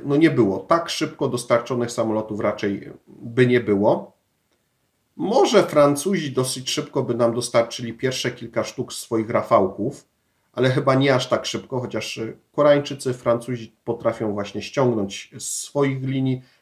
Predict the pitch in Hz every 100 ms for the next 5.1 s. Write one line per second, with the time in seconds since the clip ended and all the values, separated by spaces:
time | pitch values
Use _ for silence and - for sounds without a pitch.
0 | _ - - - 147 143 139 - 143 131
1 | 127 127 - 143 127 123 135 131 127 120
2 | 113 104 113 - 117 113 - 156 - _
3 | _ _ - 120 101 98 - - 98 98
4 | - _ - 110 - 110 - 120 123 147
5 | 175